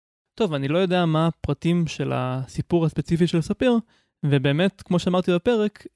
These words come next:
כל אחד צריך להחליט בעצמו כמה מהבריאות נפש שלו הוא מוכן להקדיש למשימה הזו, גם אם הוא מאמין בה, משימה של, אה, לאכוף את הנורמות שלו על העולם. יש איזושהי נקודה שבו אתה אומר, "תרמתי מספיק", מה שנקרא.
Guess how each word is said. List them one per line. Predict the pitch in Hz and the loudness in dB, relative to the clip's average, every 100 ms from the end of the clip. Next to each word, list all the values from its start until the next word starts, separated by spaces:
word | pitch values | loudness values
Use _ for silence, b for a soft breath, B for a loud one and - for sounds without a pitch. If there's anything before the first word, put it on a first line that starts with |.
| - | -12
כל | - 196 | -2 0
אחד | 185 | 2
צריך | 190 185 - | 0 0 -2
להחליט | 151 - 175 - | -4 -2 -2 0
בעצמו | 143 - 180 170 - - | -2 0 0 0 -4 -2
כמה | 165 170 170 | 0 4 2
מהבריאות | 160 147 139 143 131 127 131 135 147 151 196 165 | 2 2 2 2 0 0 -2 -4 -2 0 0 0
נפש | 160 170 - | 0 2 0
שלו | 151 135 | 2 2
הוא | 131 | 0
מוכן | 135 156 156 | 0 0 2
להקדיש | 147 - 135 151 - - _ _ - | 2 0 0 -2 -2 -10 _ _ -8
למשימה | 135 131 127 139 135 | -4 -2 -2 0 2
הזו, | 143 123 123 | 2 0 -4
גם | 120 135 | 0 2
אם | 147 | 2
הוא | 143 | 2
מאמין | 131 127 147 147 | 2 2 2 0
בה, | 127 - _ _ | -2 -10 _ _
משימה | 139 - 139 143 | -6 -2 2 2
של, | - 139 127 | 2 0 0
אה, | 123 | -2
לאכוף | 123 135 - 160 151 | 0 0 0 0 2
את | |
הנורמות | 156 143 143 147 | 0 2 2 2
שלו | - 127 | 0 0
על | 127 | 2
העולם. | 123 123 131 - - _ _ _ _ _ | 2 2 0 -4 -14 _ _ _ _ _
יש | - 180 | -2 0
איזושהי | 196 185 190 | 0 0 0
נקודה | 156 151 151 | 0 0 0
שבו | 151 139 | 0 0
אתה | 139 | 0
אומר, | 135 131 131 127 - _ _ | 0 0 0 -2 -10 _ _
"תרמתי | - 135 143 143 | -2 2 2 2
מספיק", | 135 - - 123 - | -2 -2 -2 -4 -4
מה | 147 | -14
שנקרא. | - - - | -12 -12 -12